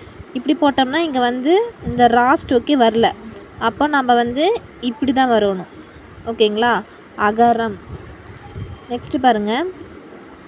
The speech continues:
தோ ட்ரம். இது வந்து இட்ரா. தோற்றம்.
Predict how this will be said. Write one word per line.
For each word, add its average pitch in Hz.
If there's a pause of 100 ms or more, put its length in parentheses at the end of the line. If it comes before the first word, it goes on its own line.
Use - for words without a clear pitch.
(600)
தோ 240 (1400)
ட்ரம். 247 (760)
இது 240
வந்து 262 (160)
இட்ரா. 226 (640)
தோற்றம். 240